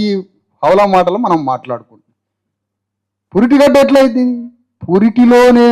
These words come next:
మనల్ని చంపిన గడ్డ ఇది. ఇది పురిటిగడ్డ కాదు, ఇది విప్లవాల కిల్ల కాదు. అన్ని విప్లవాల పేరుతో తెలంగాణ గడ్డ మీద జరిగిన సమస్త ఉద్యమాల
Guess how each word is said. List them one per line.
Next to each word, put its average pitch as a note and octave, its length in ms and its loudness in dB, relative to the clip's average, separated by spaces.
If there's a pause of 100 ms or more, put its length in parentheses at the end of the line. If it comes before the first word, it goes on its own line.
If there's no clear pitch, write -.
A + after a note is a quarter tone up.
మనల్ని G#3 340 0
చంపిన E3 280 -2 (100)
గడ్డ B2+ 160 -10 (120)
ఇది. - 100 -20 (1700)
ఇది C4+ 180 2
పురిటిగడ్డ F#4+ 460 2 (140)
కాదు, E4+ 240 2 (960)
ఇది C#4 180 2
విప్లవాల F#4 460 2 (120)
కిల్ల F#4 160 4 (160)
కాదు. F4+ 260 2 (1500)
అన్ని F#4 420 4 (120)
విప్లవాల D4 680 2 (180)
పేరుతో B3+ 480 2 (680)
తెలంగాణ D#4 560 4 (220)
గడ్డ C4+ 200 2 (140)
మీద C4 140 2 (180)
జరిగిన A3+ 260 0 (140)
సమస్త G#4 760 -2
ఉద్యమాల A3+ 500 2